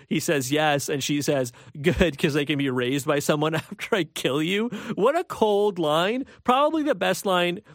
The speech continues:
<laughs> Elizabeth Olsen has ever said in any movie, but I gotta say that got a good chuckle out of me. And then she does actually brutally murder him, and same goes for Black Bolt, and same goes for Captain Marvel, but I don't know. It was,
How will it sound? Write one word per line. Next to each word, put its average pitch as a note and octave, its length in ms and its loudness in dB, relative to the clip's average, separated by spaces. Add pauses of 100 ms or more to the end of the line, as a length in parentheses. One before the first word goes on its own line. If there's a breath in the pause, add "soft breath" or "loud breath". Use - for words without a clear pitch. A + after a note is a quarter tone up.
(160 loud breath)
<laughs> A3 320 0
Elizabeth F#3+ 340 0
Olsen F3 260 0
has D#3+ 140 -2
ever E3+ 240 0
said E3+ 160 2
in D#3 140 -4
any D3+ 240 -2
movie, D3 340 -2
but D3+ 240 -2 (380 loud breath)
I F3+ 60 2
gotta G3 180 2
say F3 140 0
that D#3+ 160 0
got E3 160 0
a E3+ 40 2
good D#3+ 140 0
chuckle D#3+ 260 0
out C#3 140 0
of C#3+ 60 -2
me. C#3 180 -2
And D3 140 -2
then D#3 80 0
she D#3+ 160 -6
does E3+ 340 2
actually E3+ 500 0
brutally D#3 540 -2
murder D#3 320 0
him, B2+ 240 -2 (300 loud breath)
and D3 260 -2
same E3+ 160 0
goes D#3+ 220 0
for E3 80 -2
Black C#3 320 0
Bolt, C#3 320 -2
and C#3+ 160 -4
same C#3+ 240 -2
goes B2+ 260 -2
for B2+ 220 -2
Captain C3 340 -2
Marvel, E3 460 2
but C#3 280 0 (800)
I A3 120 0
don't F3 100 2
know. C3+ 120 0
It F3 100 0
was, A3 240 0